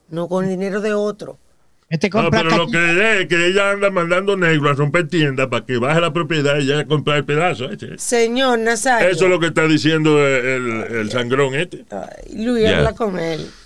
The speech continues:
Speaker 4: Bueno, me, eh, eh, que hable con quién, porque eso es lo que está diciendo Speedy.
Speaker 3: Exacto.
Speaker 1: Mm.
Speaker 3: Espérate, un, pregunta, yo tengo razón, entonces.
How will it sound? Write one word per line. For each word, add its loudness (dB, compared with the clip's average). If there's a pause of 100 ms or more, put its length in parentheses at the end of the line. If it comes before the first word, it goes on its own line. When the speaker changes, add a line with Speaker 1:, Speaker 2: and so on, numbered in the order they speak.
(160)
Speaker 4:
Bueno, 2
me, 4
eh, 0
eh, 2 (380)
que 4
hable 4
con 2
quién, 0 (260)
porque 2
eso 2
es 4
lo 4
que 2
está 2
diciendo 2
Speedy. 2 (240)
Speaker 3:
Exacto. -2 (200)
Speaker 1:
Mm. -10 (340)
Speaker 3:
Espérate, -2
un, -4
pregunta, 2
yo -2
tengo -2
razón, -8
entonces. -16